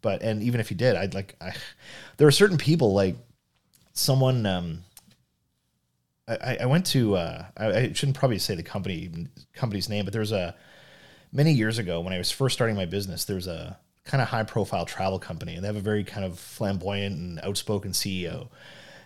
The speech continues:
And the communications person was talking to me about the different members on their team, and here are their strengths, and here are their weaknesses, and we wanna make sure that they're able to deal with the media and public speaking and that kind of thing.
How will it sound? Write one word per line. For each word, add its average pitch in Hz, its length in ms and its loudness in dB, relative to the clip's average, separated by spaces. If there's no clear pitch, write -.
And 101 240 2
the 98 60 0
communications 120 540 2
person 95 520 -2
was 98 300 -2
talking 123 400 0
to 127 100 -2
me 110 80 2
about 101 200 0
the 98 120 0
different 107 340 0
members 104 260 0
on 95 100 -4
their 82 100 -6
team, 117 460 0
and 90 100 -4
here 123 180 0
are 113 60 4
their 104 100 2
strengths, 104 500 -2
and 90 100 -6
here 113 120 -4
are 107 40 0
their 101 100 0
weaknesses, 95 560 -2
and 95 80 -4
we 92 60 -4
wanna 101 160 -4
make 95 140 -6
sure 101 140 -6
that 90 160 -10
they're 95 220 -2
able 95 220 -2
to - 100 -8
deal 95 240 -2
with 92 100 -6
the - 60 -8
media 101 400 0
and 90 100 -6
public 95 280 -4
speaking 95 380 -6
and 87 80 -8
that 82 140 -12
kind 92 160 -4
of 82 80 -8
thing. 85 240 -8